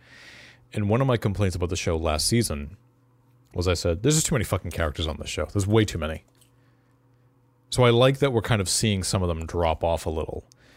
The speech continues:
and sort of focus on who's there, and we can utilize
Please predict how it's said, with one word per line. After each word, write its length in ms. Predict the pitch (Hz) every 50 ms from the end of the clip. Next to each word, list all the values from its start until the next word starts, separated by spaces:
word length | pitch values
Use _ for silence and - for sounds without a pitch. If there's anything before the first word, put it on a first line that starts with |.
| _ - -
and 100 | 95 90 -
sort 140 | 104 90
of 240 | 85 80 - - - _ _ _ _ _ _ _ _ _ _ -
focus 420 | - - - 104 87 - 98 -
on 180 | 92 87 82 80
who's 220 | 80 95 90 82 82
there, 220 | 92 85 82 80
and 140 | 78 78 80
we 80 | 80 -
can 180 | - 87 82
utilize 800 | 82 85 82 82 78 76 73 73 71 73 71 69 - - -